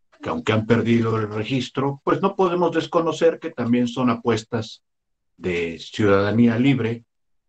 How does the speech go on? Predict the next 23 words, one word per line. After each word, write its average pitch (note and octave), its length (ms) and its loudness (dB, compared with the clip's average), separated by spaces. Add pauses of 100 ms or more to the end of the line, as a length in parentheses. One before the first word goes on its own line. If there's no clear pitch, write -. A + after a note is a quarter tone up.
que E2 140 -10
decide F#2+ 500 0
ir G2 200 -2
con A#2+ 200 4
ellos, B2 480 -2 (560)
ya A2+ 340 -2
que F2+ 520 -6
el E2 100 -20
resultado G2+ 580 -4
sea G2+ 200 -6
la G2 100 -8
pérdida G2+ 320 -2
de F2 60 -8
su - 120 -10
registro, G#2+ 460 -8
bueno, G2 220 -6
y F2+ 80 -8
esa F2+ 180 -10
ya F#2 140 -6
es - 100 -12
otra G2 200 -10
historia, G2+ 460 -2
¿no? A2+ 300 -4